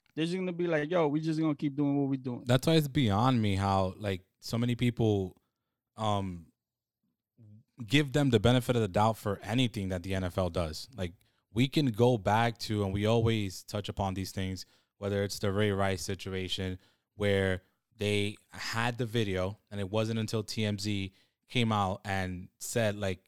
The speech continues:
Speaker 2: reported basically, like, "Yeah, the N F L had this video. They chose to ignore it because they wanted to throw it under, you know, they, they wanted to throw it under the rug. They didn't want anybody to know about it." Um, whether it's that or how they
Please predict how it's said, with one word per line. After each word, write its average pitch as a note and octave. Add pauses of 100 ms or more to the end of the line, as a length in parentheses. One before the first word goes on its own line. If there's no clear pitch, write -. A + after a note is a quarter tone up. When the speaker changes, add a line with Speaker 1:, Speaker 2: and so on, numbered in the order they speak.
(160)
Speaker 2:
reported A2
basically, G2
like, F#2
"Yeah, B2+
the G2+
N B2+
F C#3+
L A#2 (100)
had B2
this A2
video. G2 (440)
They A#2
chose G#2+
to G2+
ignore F#2+
it - (340)
because A2+
they G#2
wanted G2
to G#2+
throw F#2+
it G2 (160)
under, G2+
you D3+
know, C3+
they, G#2+
they A#2+
wanted B2+ (300)
to C3
throw A#2
it -
under A#2+
the B2
rug. B2
They F#2
didn't G#2
want A2
anybody G#2+
to A#2
know B2+
about F2+
it." - (480)
Um, G2 (300)
whether A2+
it's A2+
that A#2+
or A2
how A#2
they A#2